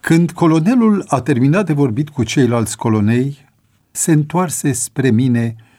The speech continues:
și voia să continue, dar eu am profitat de fracțiunea de secundă de pauză pe care a făcut-o el și am intervenit.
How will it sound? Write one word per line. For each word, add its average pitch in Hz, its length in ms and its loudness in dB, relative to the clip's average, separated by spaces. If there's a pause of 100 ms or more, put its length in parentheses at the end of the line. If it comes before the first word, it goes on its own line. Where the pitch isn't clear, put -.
(120)
și - 180 -4
voia 151 240 -2
să 156 200 -6
continue, 143 480 0
dar 127 300 -2 (240)
eu 139 240 0
am 180 120 2
profitat 160 520 -4
de 165 100 -2
fracțiunea 143 500 -4
de 120 120 -2
secundă 117 680 -2
de 104 320 -6
pauză 143 640 -2 (760)
pe 165 140 0
care 139 220 -2
a 127 40 -2
făcut-o 110 500 -8
el 147 540 -6
și - 160 -8
am 196 120 4
intervenit. 120 760 -6